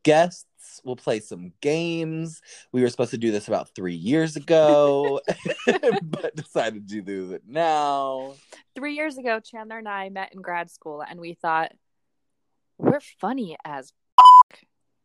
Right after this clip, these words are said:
Speaker 1: Yeah, and modest, too.
Speaker 2: And
Speaker 1: <laughs>
Speaker 2: so humble.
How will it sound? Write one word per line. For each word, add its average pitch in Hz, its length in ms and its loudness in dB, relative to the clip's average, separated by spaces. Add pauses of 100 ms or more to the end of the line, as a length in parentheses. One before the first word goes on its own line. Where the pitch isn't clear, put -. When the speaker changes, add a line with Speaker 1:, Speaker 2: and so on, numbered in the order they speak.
(280)
Speaker 1:
Yeah, 110 200 -10
and 92 180 -12
modest, 98 800 -4
too. 127 560 -2
Speaker 2:
And 202 180 4 (140)
Speaker 1:
<laughs> 320 140 -14
Speaker 2:
so 294 520 2 (200)
humble. 185 600 -8